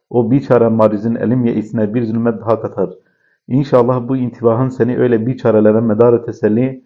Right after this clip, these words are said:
ve nurlu bir tabip yapar. Bilirsin ki ömür kısadır, lüzumlu işler pek çoktur.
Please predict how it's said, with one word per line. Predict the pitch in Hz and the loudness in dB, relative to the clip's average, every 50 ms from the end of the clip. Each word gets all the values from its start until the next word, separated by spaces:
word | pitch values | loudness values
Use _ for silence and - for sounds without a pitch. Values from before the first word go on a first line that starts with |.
| _ _ _ _ _ _ - | _ _ _ _ _ _ 0
ve | 104 117 117 113 | 2 2 4 4
nurlu | 110 107 104 107 127 123 | 2 2 2 0 0 0
bir | 123 120 - - | 0 -2 -2 0
tabip | 107 98 113 120 - 110 | 0 0 0 0 0 -2
yapar. | 92 85 92 98 90 - - - _ _ _ _ _ _ _ _ - | -2 -2 0 -2 -2 -2 -8 -20 _ _ _ _ _ _ _ _ -2
Bilirsin | 101 110 120 143 139 - 143 135 127 | 0 2 2 2 2 0 -4 -4 -2
ki | - 151 - | -2 -2 0
ömür | 127 120 123 123 127 | 0 0 0 -2 -4
kısadır, | - - - 123 123 110 101 92 98 - - | -4 0 2 4 4 4 4 2 0 -4 -4
lüzumlu | 113 104 107 113 113 123 131 | -2 -2 0 0 0 0 0
işler | 123 - - 127 117 - | -2 0 0 0 0 2
pek | - 131 117 - | 0 0 -2 0
çoktur. | - 117 104 - - 98 87 | -2 -4 -4 -2 -4 -6 -6